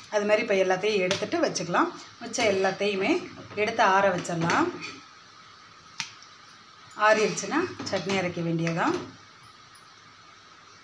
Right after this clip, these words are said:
இப்ப எல்லாம் எடுத்து வச்சாச்சு. நல்லா சூடா இருக்கு. கொஞ்சம் சூடு ஆறுனோன்னு நம்ம மிக்சியில போட்டு அரைக்க வேண்டியதான். எல்லாமே நல்லா ஆறிடுச்சு. ஆறுனோன்னு பாருங்க, தோல் எல்லாமே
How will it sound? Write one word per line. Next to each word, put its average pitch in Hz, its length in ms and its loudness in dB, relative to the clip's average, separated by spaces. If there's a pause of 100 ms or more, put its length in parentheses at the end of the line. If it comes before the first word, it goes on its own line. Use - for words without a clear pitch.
(340)
இப்ப 214 200 2
எல்லாம் 208 240 4
எடுத்து 208 240 0
வச்சாச்சு. 185 420 2
நல்லா 202 260 4 (100)
சூடா 226 320 0
இருக்கு. 269 240 0
கொஞ்சம் 185 240 0
சூடு 226 180 2 (140)
ஆறுனோன்னு 208 380 4 (360)
நம்ம 196 200 -2
மிக்சியில 196 360 2
போட்டு 180 260 2
அரைக்க 170 280 0
வேண்டியதான். 165 400 -2 (480)
எல்லாமே 190 280 0 (100)
நல்லா 180 220 2 (360)
ஆறிடுச்சு. 170 460 0 (680)
ஆறுனோன்னு 196 440 4
பாருங்க, 185 240 4 (120)
தோல் 190 260 6
எல்லாமே 175 320 2